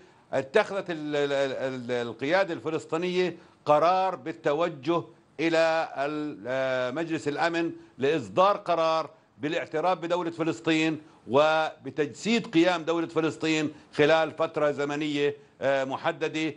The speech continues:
آه، أقرتها القيادة الفلسطينية. والجديد في ذلك هو أن يكون هناك تبني من قبل،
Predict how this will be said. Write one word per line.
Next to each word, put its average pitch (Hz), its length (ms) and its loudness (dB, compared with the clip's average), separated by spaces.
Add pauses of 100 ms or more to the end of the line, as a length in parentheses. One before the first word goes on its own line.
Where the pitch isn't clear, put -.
(220)
آه، 135 800 0
أقرتها 143 680 -4
القيادة 131 600 -2
الفلسطينية. 113 680 -8 (340)
والجديد 151 720 2
في 170 120 -2
ذلك 196 440 2
هو 185 120 2
أن 196 300 -4
يكون 185 440 -2
هناك 196 640 0 (280)
تبني 165 540 0
من 139 180 -6
قبل، 170 420 0